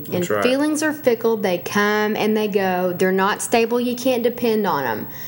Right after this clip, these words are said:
Speaker 1: So remember that fear is nothing more than an unstable, stinking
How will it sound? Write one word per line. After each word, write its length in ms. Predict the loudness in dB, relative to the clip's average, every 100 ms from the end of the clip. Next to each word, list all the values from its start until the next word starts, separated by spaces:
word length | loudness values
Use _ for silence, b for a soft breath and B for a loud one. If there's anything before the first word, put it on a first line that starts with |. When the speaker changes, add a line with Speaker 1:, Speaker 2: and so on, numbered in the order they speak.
| B
Speaker 1:
So 160 | 0 2
remember 400 | 4 2 2 2
that 140 | 0
fear 320 | 0 0 0
is 200 | 0 0
nothing 520 | 2 2 0 0 0 2
more 300 | 0 0 0
than 160 | 0
an 140 | -2 -2
unstable, 720 | 0 0 -2 -2 -2 0 -2
stinking 800 | -4 0 0 0 -2 -2 -2